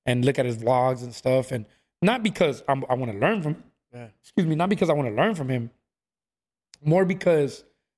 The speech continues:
Speaker 1: um, uh, I just respect him, bro.
Speaker 2: Yeah.
Speaker 1: You know, I respect his hustle. Hustler, bro. You know, he wanted to go after the millions, he did, bro. He wanted to create his company, he did. He created his clothing line, he did.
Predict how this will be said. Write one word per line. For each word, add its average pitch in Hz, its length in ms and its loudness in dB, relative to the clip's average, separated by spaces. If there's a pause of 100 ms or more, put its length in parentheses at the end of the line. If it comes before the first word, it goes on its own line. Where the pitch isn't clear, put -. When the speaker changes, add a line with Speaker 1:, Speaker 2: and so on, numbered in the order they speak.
(160)
Speaker 1:
um, 139 520 -2 (1000)
uh, 139 400 2 (320)
I 143 80 0
just 180 180 -4
respect 202 380 -4
him, 131 100 -12
bro. 143 280 -2
Speaker 2:
Yeah. 127 220 -2 (460)
Speaker 1:
You 135 60 2
know, 175 160 2
I 160 60 2
respect 175 380 -2
his 165 80 -8
hustle. 143 380 -2 (680)
Hustler, 208 260 -2
bro. 151 280 -2 (760)
You 139 80 0
know, 175 280 0 (220)
he 160 60 -2
wanted 185 200 2
to 185 60 4
go 196 140 4
after 196 180 -2
the 196 60 2
millions, 208 380 2
he 220 80 -10
did, 190 320 -4
bro. 165 260 -2
He 170 100 -8
wanted 196 240 0
to - 40 -20
create 202 160 2
his 196 80 -6
company, 196 360 -2
he 196 80 0
did. 190 320 2 (460)
He 165 80 2
created 190 340 0
his 175 80 -6
clothing 208 340 0
line, 214 180 2
he 208 100 4
did. 190 400 2